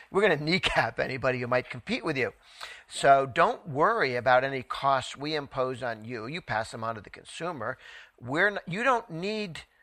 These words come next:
to worry about improving the quality 'cause you can't have any competitors 'cause we decide who can be a competitor. We're the government.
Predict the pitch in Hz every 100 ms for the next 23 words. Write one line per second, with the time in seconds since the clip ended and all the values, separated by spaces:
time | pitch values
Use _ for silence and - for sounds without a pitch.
0 | _ _ _ - - 131 110 127 120 117
1 | 117 117 113 117 110 - 120 117 117 107
2 | 104 - - 95 92 98 131 - _ _
3 | - 135 143 160 - 170 151 170 208 170
4 | - 107 92 98 101 156 - 131 170 170
5 | 160 240 214 120 120 107 101 - - 104
6 | 90 95 127 120 147 151